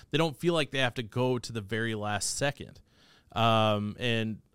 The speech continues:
ultimately, that's gonna improve fuel economy. That's gonna improve safety, uh, and allow you to actually be in control as a professional driving in that situation,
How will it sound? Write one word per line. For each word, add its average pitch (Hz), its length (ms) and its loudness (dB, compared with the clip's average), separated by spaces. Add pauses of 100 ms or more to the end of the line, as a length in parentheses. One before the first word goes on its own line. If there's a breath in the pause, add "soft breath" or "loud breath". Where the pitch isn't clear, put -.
ultimately, 131 440 0
that's 117 220 -4
gonna 117 180 -2
improve 104 300 -4
fuel 190 260 0
economy. 165 520 -4
That's 117 160 -6
gonna 110 180 -8
improve 101 360 -10
safety, 175 500 -2 (380 loud breath)
uh, 117 320 4
and 147 100 4
allow 143 380 4
you 143 260 -2
to - 200 -6
actually 120 400 -2
be 131 500 -4
in 143 180 -4
control 127 760 0
as 139 280 4
a 143 40 0
professional 123 760 -2
driving 110 580 -4
in 110 120 -2
that 104 180 -4
situation, 110 680 -10